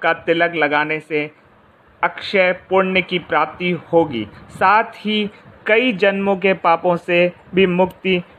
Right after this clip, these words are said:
मिल जाएगी। महाकाल की पूजा में भस्म का विशेष महत्व है और यही इनका सबसे प्रमुख प्रसाद है। ऐसी धारणा है कि शिव के ऊपर चढ़े हुए भस्म का प्रसाद ग्रहण करने मात्र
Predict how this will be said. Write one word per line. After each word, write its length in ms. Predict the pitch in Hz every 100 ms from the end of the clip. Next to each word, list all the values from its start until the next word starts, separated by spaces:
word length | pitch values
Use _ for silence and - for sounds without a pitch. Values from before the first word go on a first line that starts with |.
| - 175
मिल 240 | 185 185
जाएगी। 480 | 170 135 135 120 120 -
महाकाल 580 | 170 180 196 202 190 196
की 160 | 185 190
पूजा 460 | - 190 185 185
में 240 | 185 185 131
भस्म 360 | 180 180 180
का 180 | 156 175
विशेष 500 | 156 139 - 180 -
महत्व 460 | 143 139 165 - 123
है 180 | 107 - - -
और 280 | - 180 175
यही 360 | 143 147 160 196
इनका 420 | - 175 165 165
सबसे 360 | - 165 - 151
प्रमुख 500 | - 147 147 156 -
प्रसाद 480 | 131 127 139 143
है। 240 | 139 117 104 - - - -
ऐसी 360 | 185 185 220 190
धारणा 440 | 165 165 175 180
है 300 | 180 180 185 - _ -
कि 120 | 170
शिव 340 | 160 208 190 -
के 100 | 185
ऊपर 680 | - 190 175 196 190 190 - -
चढ़े 240 | 190 180
हुए 300 | 190 180 190
भस्म 360 | 165 160 170 175
का 140 | 180
प्रसाद 500 | 175 170 165 190 190
ग्रहण 280 | 170 165 180
करने 720 | 170 170 165 _ _ - 180
मात्र 560 | 165 165 180 - 185